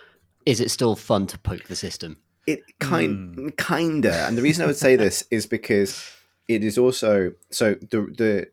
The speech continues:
Speaker 2: and I think maybe we buried a lead here, which is the controls are real weird. And I think what I would say about it is I think there's a desire that this be an action game. 'Cause it fundamentally it's, it's controlled with wasd and a mouse.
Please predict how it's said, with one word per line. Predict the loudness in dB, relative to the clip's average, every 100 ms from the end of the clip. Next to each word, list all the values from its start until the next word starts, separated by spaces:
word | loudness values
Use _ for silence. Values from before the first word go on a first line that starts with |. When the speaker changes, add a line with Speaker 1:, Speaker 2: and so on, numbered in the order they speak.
| _
Speaker 2:
and | -4
I | -2
think | -2 -4 -2
maybe | -2 0
we | 0
buried | 0 2 2 0
a |
lead | 0 0
here, | 0 -8 -6
which | -10 -6
is | -6 -6 _ _ _ _ _ _ _ _ _ _
the | -14 -14
controls | -8 -4 -4 -6 0 2 4 0 -2
are | -4
real | -6 -6 -4 -4 -6 -8
weird. | -10 -10 -12 -16 _ _ _ _ _ _ _ _
And | -2 -2 -2 -6 -10 _ _ _ _ _ _
I | -2 0
think | 0 -2 -4
what | -2 0
I | 0
would | 0
say | 0 0
about | 0 -2
it |
is | -4 -6
I | -2
think | 0
there's | 0 -2
a |
desire | -4 -2 0
that | 0
this | -2
be | -2
an | -4
action | -6 -10
game. | -12 -16 _ _ _ _ _ _ _ -10
'Cause | -6
it | 0
fundamentally | 2 2 -2 -2 -2
it's, | -4
it's | -14
controlled | -12 -4 -2 -2
with | -4 -4
wasd | -2 -2 -6 -16 _ _ _ -8
and | -4
a |
mouse. | -4 -6 -8